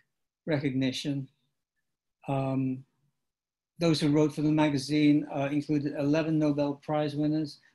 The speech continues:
and twenty-four Pulitzers. After Thayer was declared an insane person, this would be in the nineteen thirties at this point,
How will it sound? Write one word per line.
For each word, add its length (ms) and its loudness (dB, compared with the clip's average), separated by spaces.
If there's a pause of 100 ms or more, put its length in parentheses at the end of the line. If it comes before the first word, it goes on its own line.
(100)
and 160 -4
twenty-four 640 -4
Pulitzers. 1080 -12 (2250)
After 260 2
Thayer 380 6
was 180 2
declared 640 -2 (560)
an 180 0
insane 680 0
person, 640 -2
this 160 -10
would 180 -8
be 160 0
in 140 0
the 80 -4
nineteen 720 -6 (240)
thirties 560 -2
at 100 -18
this 300 -12
point, 260 -8